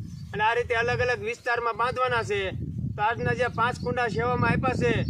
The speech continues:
ભરતભાઈ મહેતા અમદાવાદવાળા તરફથી. તો અહીંયા અમારો વીડિયો પૂરો થાય છે અને આવા ને આવા અમે સેવાના કામ કરતા રહીશું.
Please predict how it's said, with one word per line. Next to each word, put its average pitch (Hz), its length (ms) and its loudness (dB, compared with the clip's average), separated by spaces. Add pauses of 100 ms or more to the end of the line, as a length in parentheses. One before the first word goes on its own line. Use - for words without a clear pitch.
(280)
ભરતભાઈ 208 680 0 (220)
મહેતા 233 500 2
અમદાવાદવાળા 240 720 2
તરફથી. 214 460 0 (480)
તો - 160 -10
અહીંયા 247 220 -10
અમારો 254 280 -6
વીડિયો 254 320 -2
પૂરો 254 260 0
થાય 262 220 4
છે 240 180 2 (520)
અને 226 140 -2
આવા 262 260 6
ને 262 80 4
આવા 262 160 4
અમે 262 160 2
સેવાના 254 420 2
કામ 254 240 0
કરતા 262 280 0
રહીશું. 262 360 4